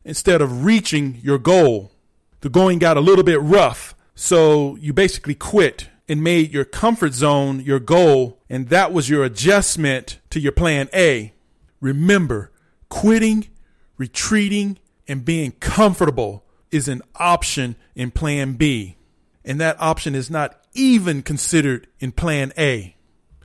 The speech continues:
But if you burn those boats and if you burn those bridges, there is no option but to reach your goal with that mentality and keep moving forward. Are you willing to burn those bridges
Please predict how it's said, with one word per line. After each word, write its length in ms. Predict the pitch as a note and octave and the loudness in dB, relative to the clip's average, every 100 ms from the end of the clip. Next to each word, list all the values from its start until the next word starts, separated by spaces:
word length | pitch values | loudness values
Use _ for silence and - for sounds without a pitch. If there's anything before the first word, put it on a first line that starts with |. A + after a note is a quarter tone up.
| _ | _
But 120 | - D3 | -6 -4
if 80 | |
you 80 | D3+ | -2
burn 320 | C3+ F#3+ A3+ G#3+ | 0 2 4 4
those 200 | E3+ A#2+ | 2 2
boats 420 | D#3 C3 B2 - | 2 2 0 -6
and 80 | D#3+ | -8
if 120 | C3 | -6
you 80 | C#3 | -4
burn 340 | - A3+ G#3+ | 0 0 2
those 220 | F3 C3+ | 0 -2
bridges, 560 | A2+ D3+ C#3 B2+ A#2 - _ _ _ | 0 0 0 -4 -12 -14 _ _ _
there 260 | D#3+ F#3 | -2 -2
is 280 | F#3 G3 C3+ | 0 -2 0
no 380 | D#3+ F3+ F3+ - | 2 2 2 0
option 560 | F3 F3 - - C3 A2 - _ - | 0 2 0 -6 -10 -12 -18 _ -8
but 160 | D3 | -6
to 100 | - | -4
reach 400 | C3+ D3 F#3 - | -2 0 0 2
your 160 | D#3+ C#3+ | 2 2
goal 460 | B2 D#3+ C3+ A2 | 4 4 4 2
with 240 | A2+ B2+ - | -2 -4 0
that 200 | D3+ C#3 | -2 -2
mentality 760 | C#3+ C3+ E3+ D3+ C3+ G#2 F2+ - _ - | -4 -2 2 4 2 -2 -10 -20 _ -10
and 220 | C3+ A#2+ | -10 -8
keep 420 | - G#3 G#3 F#3+ - _ _ | -2 0 0 -4 -14 _ _
moving 540 | C#3 F3 F3 E3 D#3+ C#3+ _ | 0 2 2 -2 -6 -10 _
forward. 760 | - - E3 D#3+ C3 A#2 G#2 - _ _ _ _ - | -4 4 6 6 4 -2 -8 -18 _ _ _ _ -4
Are 120 | D3 | 0
you 140 | F3+ | 0
willing 460 | F#3 C#3+ A#3 A3 E3 | 0 2 4 2 0
to 140 | - | -2
burn 280 | A#2+ D#3+ E3+ | 0 2 2
those 220 | D#3 D3+ | 0 -2
bridges 640 | A#2 D#3+ E3 A#2+ A#2 - | 0 2 2 0 -6 -10